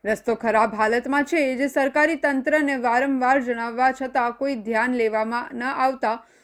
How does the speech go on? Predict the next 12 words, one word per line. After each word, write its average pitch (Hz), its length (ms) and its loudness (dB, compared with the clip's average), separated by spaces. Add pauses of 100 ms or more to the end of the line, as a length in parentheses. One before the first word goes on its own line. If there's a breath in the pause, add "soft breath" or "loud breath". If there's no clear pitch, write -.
(140 soft breath)
ગામના 320 300 6
યુવાનો 294 400 2
જાત 254 360 0
મહેનત 254 400 -2
જિંદાબાદ 254 520 0 (120)
સૂત્રો 262 300 -4
સાથે 262 360 0
રસ્તો 226 340 -2
રિપેરિંગ 240 480 0
કરવા 220 280 2
લાગ્યા 185 400 -2
હતા. 165 260 -12